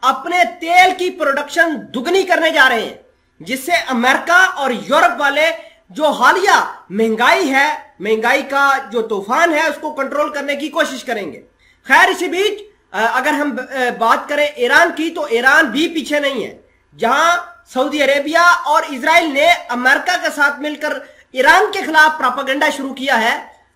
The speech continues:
वहीं ईरान, रशिया, चाइना मिलकर अमेरिका, इजराइल और सऊदी अरेबिया के खिलाफ खड़े हो गए हैं।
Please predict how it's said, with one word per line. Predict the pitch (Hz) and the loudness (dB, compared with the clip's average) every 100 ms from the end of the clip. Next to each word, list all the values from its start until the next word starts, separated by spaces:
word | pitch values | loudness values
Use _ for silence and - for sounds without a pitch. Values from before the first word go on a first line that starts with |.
| _ | _
वहीं | 147 294 339 403 269 - - _ _ - | -2 2 2 2 -2 -8 -20 _ _ -8
ईरान, | 262 269 302 339 370 330 - _ | -2 2 4 4 2 -4 -14 _
रशिया, | 151 269 277 277 339 349 | -2 -2 -2 -2 0 0
चाइना | - - 330 359 427 427 | -4 -2 4 4 4 2
मिलकर | 320 262 - 123 - _ _ _ _ 254 | 2 -2 -8 -10 -14 _ _ _ _ -4
अमेरिका, | 277 339 339 370 381 349 - | 2 2 2 6 8 6 2
इजराइल | 240 294 349 370 | 0 2 4 2
और | 311 | 0
सऊदी | 269 269 262 | -4 -6 0
अरेबिया | 285 349 370 | 2 2 2
के | 339 285 | 0 0
खिलाफ | 277 269 277 | 2 2 0
खड़े | 233 | -4
हो | 226 165 | -4 -6
गए | 127 | -12
हैं। | 104 | -16